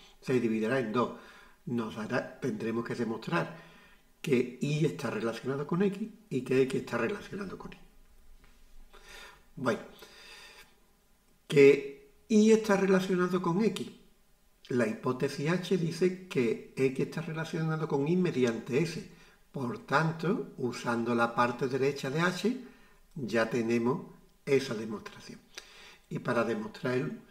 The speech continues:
la otra parte, bueno, pues lo que tenemos que utilizar es la parte izquierda de H. Y con eso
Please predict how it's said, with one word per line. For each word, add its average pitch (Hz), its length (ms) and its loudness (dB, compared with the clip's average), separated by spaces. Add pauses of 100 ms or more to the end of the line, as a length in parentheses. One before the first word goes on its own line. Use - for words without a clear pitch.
(380)
la 127 180 6
otra 135 280 4
parte, 202 540 2
bueno, 160 320 -8
pues 120 260 2
lo 110 140 -2
que 202 100 -6
tenemos 101 360 -10
que - 80 -10
utilizar 117 420 -4
es - 180 -2
la 113 400 2
parte 196 360 0
izquierda 107 600 -6 (460)
de 156 160 2
H. - 300 -6 (180)
Y 123 140 -6
con 107 240 -6
eso 110 340 -4